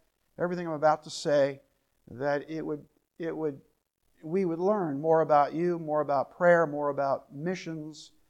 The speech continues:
We do pray, Lord, for our missionaries this morning, many of which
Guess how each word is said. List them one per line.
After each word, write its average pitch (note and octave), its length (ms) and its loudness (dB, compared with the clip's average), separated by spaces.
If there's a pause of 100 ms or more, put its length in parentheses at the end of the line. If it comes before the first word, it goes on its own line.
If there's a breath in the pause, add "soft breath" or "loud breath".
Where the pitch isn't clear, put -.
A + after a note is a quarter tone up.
(440)
We C#3 160 -6
do B3 140 -4
pray, F3 340 2
Lord, C#3+ 280 -2
for D#3 160 6
our F3+ 120 12
missionaries D#3+ 920 -4
this C#3+ 300 -10
morning, D#3 340 0
many A3+ 220 6
of F#3 100 10
which G3 440 -2